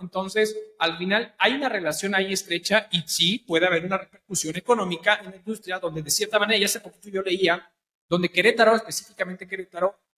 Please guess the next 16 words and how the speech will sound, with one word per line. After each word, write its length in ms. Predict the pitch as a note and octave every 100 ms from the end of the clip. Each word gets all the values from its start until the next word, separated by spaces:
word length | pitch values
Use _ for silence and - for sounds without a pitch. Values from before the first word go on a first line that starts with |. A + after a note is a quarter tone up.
| -
está 280 | F3 - B3
creciendo 640 | C4 A#3 - A3 G#3+ A3
o 80 | F#3
está 240 | F3+ G#3+
generando 680 | G#3+ A#3+ G3+ F#3 G3 G3 G3+
un 180 | F#3+ G3+
auge 260 | G3 G3+ G3+
importante 500 | F#3+ E3 D#3+ F#3+ G3
en 100 | F3
el 140 | E3
nearshoring, 500 | E3+ G#3 F#3 F3 G3
específicamente 1040 | F3+ - D#3 - G#3+ D#3+ D#3 E3+ F3+ G3 D3+
en 120 | D3+
tema 240 | F3 F3+ E3
de 80 |
autopartes 880 | C3+ D3+ D#3+ D#3+ G3+ - F3+ G#3 -